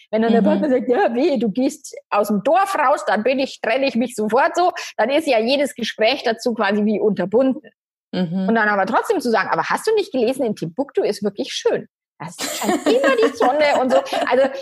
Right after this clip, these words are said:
Speaker 1: dieses dann nicht locker zu lassen, sondern zu sagen, "Okay, auch wenn's unbequem und unangenehm ist, erzähle ich meinem Partner immer wieder von meinen Wünschen, Träumen, Ideen,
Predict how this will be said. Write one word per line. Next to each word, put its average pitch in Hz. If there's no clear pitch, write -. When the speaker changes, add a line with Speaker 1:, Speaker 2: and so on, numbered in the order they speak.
Speaker 1:
dieses 269
dann 247
nicht 240
locker 370
zu 285
lassen, 233
sondern 240
zu 226
sagen, 226
"Okay, 208
auch 208
wenn's 185
unbequem 311
und 190
unangenehm 226
ist, 349
erzähle 214
ich 269
meinem 240
Partner 196
immer 208
wieder 190
von 196
meinen 170
Wünschen, 190
Träumen, 185
Ideen, 185